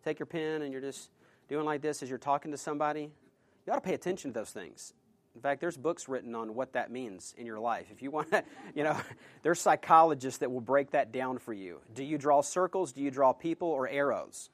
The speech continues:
You know, it says a lot about you when you're doodling, right? But, but, but the point is this, you, you're doing that, it's almost like you're not even paying attention, right? I mean, you're not really concentrating on that thing you're doing. You're, you're half listening and you're sort of half drawing. And I'm just saying,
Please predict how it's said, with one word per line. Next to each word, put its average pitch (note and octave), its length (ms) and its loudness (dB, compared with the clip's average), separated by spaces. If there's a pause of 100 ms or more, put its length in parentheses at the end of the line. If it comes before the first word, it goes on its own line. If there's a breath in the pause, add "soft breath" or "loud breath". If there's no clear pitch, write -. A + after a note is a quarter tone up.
You C3 120 -6
know, B2 300 -2 (340 soft breath)
it - 100 -14
says D#3+ 260 4
a E3 40 6
lot F3 220 10
about C3+ 340 2
you F2 160 -10 (160)
when C3+ 180 -6
you're C#3 120 -2
doodling, C3+ 480 2 (100)
right? D#3 300 2 (320 soft breath)
But, F3+ 180 2
but, F3 300 2
but F#3+ 100 2
the F3+ 80 0
point A#3 300 2
is E3 80 2
this, D#3+ 320 0
you, D#3+ 280 -2
you're E3 160 4
doing F#3+ 340 4
that, D#3 200 2
it's F3 220 -2
almost G#3 340 4
like F3+ 220 4
you're E3+ 80 4
not E3+ 160 6
even E3 160 0
paying D#3+ 240 -2
attention, E3 420 -4
right? C#3 260 2
I G3+ 40 2
mean, G3 120 0
you're B3 80 -2
not B3 160 4
really D3 160 2
concentrating D#3 720 -2
on B2 100 -4
that A#2+ 120 -8
thing D3+ 140 -2
you're C3 100 -2
doing. E3 360 2 (260 loud breath)
You're, G#3+ 180 2
you're A3 180 4
half A#3+ 360 2
listening A3 640 2
and F3+ 80 4
you're E3+ 80 2
sort G3+ 220 0
of F#3 100 6
half F#3 160 -2
drawing. G3 340 6
And E3 60 -2
I'm E3 80 -2
just E3 140 -6
saying, E3 180 -2